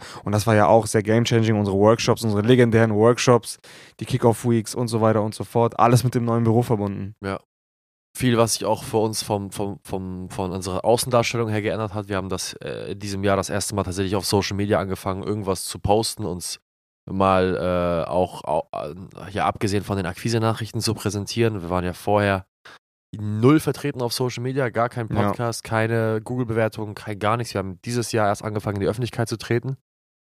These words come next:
Speaker 1: Ja.
Speaker 2: Was natürlich auch eine interessante Vorgehensweise ist, weil die meisten, ähm, sag ich mal, Unternehmen, die in unserem Space unterwegs sind, die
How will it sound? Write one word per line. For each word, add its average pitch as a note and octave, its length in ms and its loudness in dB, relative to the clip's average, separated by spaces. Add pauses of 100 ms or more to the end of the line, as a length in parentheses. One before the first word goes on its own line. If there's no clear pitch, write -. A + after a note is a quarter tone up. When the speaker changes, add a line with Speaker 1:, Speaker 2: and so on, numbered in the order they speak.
(140)
Speaker 1:
Ja. A2 160 -2 (300)
Speaker 2:
Was A2 180 4
natürlich A2+ 320 2
auch A#2+ 260 2
eine A#2 220 -8
interessante A#2+ 320 -4
Vorgehensweise B2 560 2
ist, G#2+ 100 -6
weil A2+ 80 0
die G#2+ 80 -2
meisten, A#2+ 600 -6
ähm, A2 420 -4
sag A2 140 -2
ich G#2+ 80 -10
mal, A2 80 -2
Unternehmen, G#2+ 400 -2
die A#2 80 -2
in G#2 60 -4
unserem A2 200 -4
Space G#2+ 280 0
unterwegs G#2 360 -2
sind, A#2+ 160 -4
die G2+ 140 -6